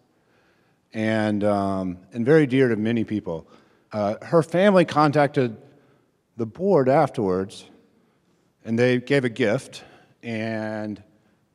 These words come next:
uh, we felt that that gift would be best used in a lectureship, uh, that we could start while people are around that still need B J.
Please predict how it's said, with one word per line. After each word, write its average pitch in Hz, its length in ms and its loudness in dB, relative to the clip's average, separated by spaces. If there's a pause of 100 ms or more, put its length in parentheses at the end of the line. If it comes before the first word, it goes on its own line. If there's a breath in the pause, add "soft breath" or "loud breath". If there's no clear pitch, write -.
(140)
uh, 107 80 -6
we 139 160 -4
felt 139 640 -4
that 120 160 -6
that 127 160 0
gift 131 360 -6
would 117 220 -6
be 117 320 -4
best 131 420 -4
used 123 300 -4
in 110 60 -6
a 104 80 -4
lectureship, 110 920 -4
uh, 104 100 -12
that 107 160 -8
we 110 120 -8
could 107 160 -14
start 120 500 -2 (440 soft breath)
while 117 120 -2
people 170 220 -2
are 160 60 2
around 143 220 0
that 123 140 -4
still 135 220 -2
need 127 200 -4
B 147 140 -4
J. 82 180 -14